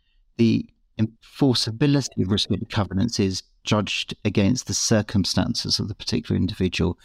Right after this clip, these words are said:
including their role and responsibilities, and the character and operations of the particular business. What is enforceable for one person may not be enforceable for another. For example, one person may have closer and stronger relationships with customers,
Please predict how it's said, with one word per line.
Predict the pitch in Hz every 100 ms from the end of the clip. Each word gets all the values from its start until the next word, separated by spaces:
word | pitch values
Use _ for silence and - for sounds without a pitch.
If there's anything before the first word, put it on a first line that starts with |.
| - - _ -
including | 98 - 92 92
their | 92
role | 95 107 98
and | 92
responsibilities, | - - 98 87 - 101 92 - - - _ _ _ _ _ -
and | 113 110 107
the | 98 98
character | - 104 95 -
and | 101
operations | 95 - 98 - 127 117
of | 92
the |
particular | 92 - 101 101
business. | 85 98 92 78 - - _ _ -
What | 113
is | 104
enforceable | 110 - 135 113 - 104 101
for | - 101 101 95 - _
one | - 127 135 135
person | - 98 87 - - - 117 _ _ -
may | 104
not | 104 98
be | 104
enforceable | 98 95 95 85 - 92
for | - 90
another. | 92 90 85 85 _ _ _ _ _
For | -
example, | 98 101 92 95
one | 92
person | 90 98 - 98
may | 90
have | 92 - -
closer | - 107 92 101
and | 95
stronger | - 92 92
relationships | 98 113 123 113 - 117 -
with | 113
customers, | - 117 - 107 110 110 101